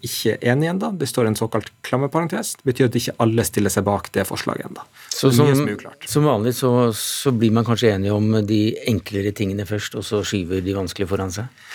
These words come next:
Speaker 1: Til en viss grad, men
Speaker 2: Mm.
Speaker 1: når det gjelder det her nye såkalte bærekraftige utviklingsmekanismen, så er det et veldig detaljert forslag. Det er mye helt konkrete ting som ligger der, og så er de fortsatt enige om noen, uenige om noen få vanskelige ting, men veldig mye ligger på bordet nå og er klart å vedtas.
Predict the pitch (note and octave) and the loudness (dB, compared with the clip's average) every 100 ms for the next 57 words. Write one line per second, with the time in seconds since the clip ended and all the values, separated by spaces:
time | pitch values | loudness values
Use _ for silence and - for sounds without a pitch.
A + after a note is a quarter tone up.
0 | - - - - G3 G3+ - F#3 - - | -16 -18 -16 2 4 4 2 -2 -2 2
1 | D3+ D#3 D#3 D3 C#3 D#3 A#2 A#2 A#2 A#2+ | 4 6 4 6 6 6 4 4 4 2
2 | A#2+ A2+ - A2+ G#2+ - G#2 G2+ G#2+ A2+ | 2 0 -2 -2 -2 -2 -4 2 4 4
3 | A#2 A#2+ - A2 C3+ B2 B2 B2+ C3 A#2+ | 0 -2 -2 -2 0 2 2 2 2 0
4 | - - - A#2+ E3+ F3+ B2+ B2 A#2 - | -6 -6 -2 -2 0 0 0 -2 -2 0
5 | G#2+ A#2 B2 - B2+ - - - - A#2+ | 0 2 2 0 -2 -2 -6 -6 2 4
6 | B2 D3 D3+ - D3 C#3 - A2+ B2 B2 | 6 4 2 2 0 0 0 2 2 2
7 | - A#2 A2+ A#2 F3 A3 A#3+ - - - | 2 0 4 4 4 2 0 -8 -20 -20
8 | - _ _ - - D#3 - D3 C3 B2 | -20 _ _ 0 4 4 4 2 4 4
9 | B2 A#2 A2+ - - - B2+ A#2+ - D3 | 4 4 2 -2 -6 0 4 4 2 4
10 | D3 A#2+ G#2 - A2+ A2 - A#2+ G#2 G#2 | 4 4 0 -2 -4 -4 -2 0 2 0
11 | - - G2 C#3+ B2+ A#2+ A#2+ D3 B2 D#3+ | -2 -6 -6 -4 -2 0 2 0 0 0
12 | C#3+ B2+ G#2+ - G#2+ A#2 G#2 G2+ G#2 B2 | 2 0 0 -2 4 4 4 0 0 0
13 | - B2 - - - - - - - | -2 -4 -4 -4 -6 -10 -10 -16 -16